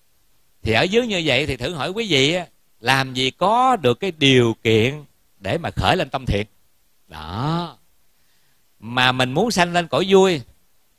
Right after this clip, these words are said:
hoặc sanh làm người thì phải có tâm thiện mới sanh lên được. Mà trong cái bối cảnh như vậy, chưa kịp thở nữa là đã chết rồi. Làm sao tu?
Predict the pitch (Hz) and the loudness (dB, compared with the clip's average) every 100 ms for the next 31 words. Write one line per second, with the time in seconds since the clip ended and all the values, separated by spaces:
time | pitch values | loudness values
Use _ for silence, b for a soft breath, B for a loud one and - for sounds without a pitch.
0 | _ _ _ - 110 175 160 135 135 131 | _ _ _ -14 -6 -4 -2 -2 2 2
1 | 117 117 143 208 180 147 139 196 202 196 | 2 -2 -2 0 0 0 0 0 -2 0
2 | 160 - _ _ _ _ _ _ _ _ | 0 -2 _ _ _ _ _ _ _ _
3 | _ _ _ _ _ _ _ _ _ _ | _ _ _ _ _ _ _ _ _ _
4 | _ _ _ _ 110 135 180 220 220 247 | _ _ _ _ -4 0 0 2 0 2
5 | 135 214 202 202 170 135 156 190 - 190 | 0 -2 0 2 4 4 4 0 -2 -2
6 | 196 156 - - 147 269 220 226 139 185 | 0 2 2 4 4 4 2 -2 -4 0
7 | 269 285 131 123 _ _ _ _ _ _ | 0 0 -6 -10 _ _ _ _ _ _
8 | _ _ _ _ _ _ _ _ _ 120 | _ _ _ _ _ _ _ _ _ -12
9 | 123 170 127 170 | -2 -2 0 0